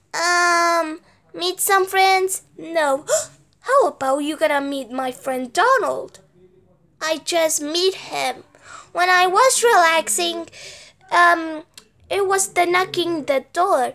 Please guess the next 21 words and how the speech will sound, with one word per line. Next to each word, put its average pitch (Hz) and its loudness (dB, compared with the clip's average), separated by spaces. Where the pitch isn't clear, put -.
so - 0
I 339 4
decided 392 2
to 440 0
meet 539 4
him. 262 -4
But, - -2
but, 466 0
but 466 2
I 539 8
wanted. 415 4
Fine, 494 4
let's 466 -4
go 453 6
him. 262 0
Wait 554 6
a 494 2
minute. 339 2
Ow. 294 4
Okay, 427 4
meet 392 -2